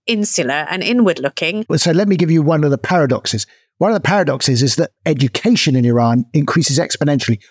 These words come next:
Speaker 2: All those reforms that were started in the nineteen twenties and thirties are then built upon by the Shah. Iran has, you know, numbers of universities, but he's also sending abroad on government grants,
Speaker 1: Mm.
Speaker 2: full scholarships, by the way, to the United States and to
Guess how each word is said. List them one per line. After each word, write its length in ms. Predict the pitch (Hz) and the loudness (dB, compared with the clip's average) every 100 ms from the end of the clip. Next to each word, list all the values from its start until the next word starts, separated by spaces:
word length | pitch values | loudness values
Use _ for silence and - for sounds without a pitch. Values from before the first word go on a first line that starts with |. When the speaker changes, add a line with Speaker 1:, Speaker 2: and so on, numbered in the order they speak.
| _ - | _ -2
Speaker 2:
All 320 | 254 277 240 | 2 4 4
those 220 | 220 185 | 2 2
reforms 500 | 180 - 190 165 135 | -2 0 0 2 0
that 100 | 160 | 0
were 60 | 139 | 0
started 420 | 180 156 139 127 | 0 0 0 0
in 80 | 147 | 2
the 80 | |
nineteen 280 | 156 147 151 | 2 2 2
twenties 320 | 135 143 123 | 2 2 2
and 120 | 127 113 | 2 2
thirties 520 | 143 123 113 107 - _ _ - | 0 0 0 -2 -4 _ _ -4
are 80 | 143 | 0
then 180 | 160 131 | 0 2
built 260 | 196 208 | 2 2
upon 280 | 147 147 135 | 0 -2 0
by 120 | 139 | 2
the 120 | 131 | 2
Shah. 420 | 127 131 123 123 123 | 0 2 2 2 0
Iran 320 | 147 151 151 143 | 0 2 2 2
has, 280 | 127 123 156 | 0 0 0
you 80 | |
know, 100 | 135 | 2
numbers 480 | 131 156 175 185 147 | 2 2 2 0 0
of 80 | 131 | 2
universities, 560 | 131 120 123 - 120 - - _ - | 2 2 0 0 -2 -4 -12 _ -4
but 120 | 120 | 0
he's 180 | 170 208 | 2 2
also 260 | 233 220 | 0 -2
sending 680 | - - 240 262 202 127 120 | -2 -2 0 0 2 0 0
abroad 500 | 127 151 135 110 - | 0 0 2 0 -2
on 240 | 147 143 123 | -2 0 0
government 460 | 190 196 233 226 | 0 2 2 2
grants, 480 | 180 170 123 156 - - | 0 0 0 -4 -8 -12
Speaker 1:
Mm. 120 | 202 190 | -4 0
Speaker 2:
full 180 | 269 | 2
scholarships, 680 | 262 - 196 127 - 135 - | 0 0 0 0 0 -2 -4
by 140 | 123 | -2
the 100 | 113 | 0
way, 220 | 104 147 165 _ | -2 -4 -6 _
to 120 | 156 | 0
the 100 | 156 | 2
United 380 | 175 190 196 202 | 2 2 0 -2
States 460 | - 147 139 - 151 | 0 0 0 -2 -2
and 160 | 139 | 0
to 240 | 143 139 | 0 -2